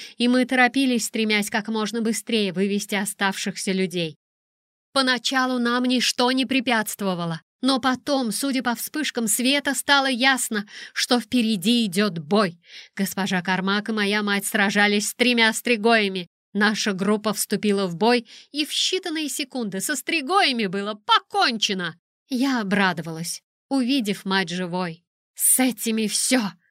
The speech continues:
тяжело дыша сказала она. «Но, думаю, их тут больше, чем нам казалось. Наверно,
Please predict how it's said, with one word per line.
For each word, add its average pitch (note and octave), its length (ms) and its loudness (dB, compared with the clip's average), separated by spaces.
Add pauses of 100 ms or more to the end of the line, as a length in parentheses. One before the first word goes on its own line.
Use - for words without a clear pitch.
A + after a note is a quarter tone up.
(380)
тяжело G#3 420 0
дыша G3+ 320 2
сказала G3+ 520 -2
она. F#3 320 -4 (400)
«Но, A3+ 260 6
думаю, A3 520 6
их A#3 280 0
тут A3+ 160 2
больше, G3 440 2
чем F#3 280 0
нам F3+ 160 0
казалось. F3+ 720 0 (240)
Наверно, F#3+ 640 -4